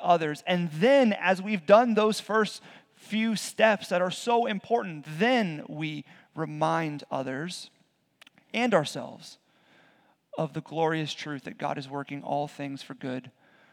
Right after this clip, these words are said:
for those that love him. You see, in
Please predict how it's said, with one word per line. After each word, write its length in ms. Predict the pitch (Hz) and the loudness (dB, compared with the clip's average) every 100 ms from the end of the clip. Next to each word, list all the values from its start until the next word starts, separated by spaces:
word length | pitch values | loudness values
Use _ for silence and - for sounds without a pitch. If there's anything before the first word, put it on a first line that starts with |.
| _ | _
for 120 | - 123 | -16 -10
those 220 | 131 131 | -8 -6
that 120 | 147 | -2
love 220 | - 202 | 2 2
him. 360 | 165 131 117 117 _ _ _ _ _ _ _ _ _ _ _ _ _ _ | 2 -6 -8 -14 _ _ _ _ _ _ _ _ _ _ _ _ _ _
You 60 | 156 | -8
see, 120 | 202 | -4
in 160 | 214 | -2